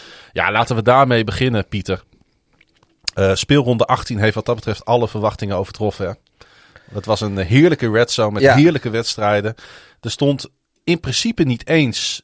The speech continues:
Speaker 1: heel veel op het spel. Maar door verrassingen hier en daar, eh, werd het een, een, een epische speelronde.
Speaker 2: Ja,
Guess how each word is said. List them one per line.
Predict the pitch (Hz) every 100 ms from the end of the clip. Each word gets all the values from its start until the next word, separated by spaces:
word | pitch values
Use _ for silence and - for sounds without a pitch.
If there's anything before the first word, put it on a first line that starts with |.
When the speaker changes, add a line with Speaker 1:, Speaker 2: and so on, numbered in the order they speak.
| _
Speaker 1:
heel | 95 87 113 131 175
veel | 175 165
op | 156
het | 147
spel. | - 123 127 165 147 - - - -
Maar | 110
door | 110 147 151
verrassingen | 120 117 170 - 165 147
hier | 117 139 143
en | 123
daar, | 113 107 156 190 _ _
eh, | 110 107 98
werd | 131 175
het | 127 135 - -
een, | 113 113 -
een, | - 101 -
een | 104 -
epische | 160 - 101 101
speelronde. | - 190 101 95 87 - _ - - _ _
Speaker 2:
Ja, | - 123